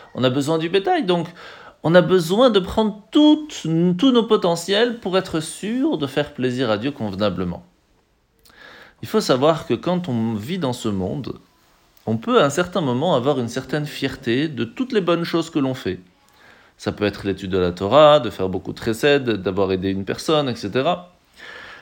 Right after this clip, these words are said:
La question c'est, est-ce que oui ou non, on a vraiment fait ça pour Dieu, ou on a fait ça pour notre ego ? Et en fin de compte, on ne pourra le savoir que plus tard, lorsqu'on arrivera là-haut.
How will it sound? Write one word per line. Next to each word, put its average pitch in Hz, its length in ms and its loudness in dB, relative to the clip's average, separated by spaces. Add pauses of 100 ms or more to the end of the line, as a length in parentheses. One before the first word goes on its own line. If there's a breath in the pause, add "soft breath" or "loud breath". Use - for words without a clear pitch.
(140 loud breath)
La 107 100 2
question 123 400 -2
c'est, - 240 -4
est-ce 165 220 -4
que - 140 0
oui 135 300 2
ou 135 120 0
non, 180 340 -4 (880 loud breath)
on 131 140 0
a 156 80 4
vraiment 196 380 2
fait 165 140 -2
ça 143 200 2
pour 127 320 -2
Dieu, 131 320 0
ou 175 80 0
on 135 80 0
a 123 80 2
fait 135 140 -6
ça 139 160 0
pour 131 160 -4
notre 117 280 -2
ego ? 95 320 -2 (920 loud breath)
Et 151 60 4
en 151 100 4
fin 190 160 0
de 175 80 0
compte, 226 180 0
on 196 80 2
ne 170 60 2
pourra 160 240 4
le 170 40 2
savoir 160 520 2
que - 100 -4
plus 131 260 -4
tard, 123 280 6
lorsqu'on 104 380 0
arrivera 101 340 2
là-haut. 90 260 0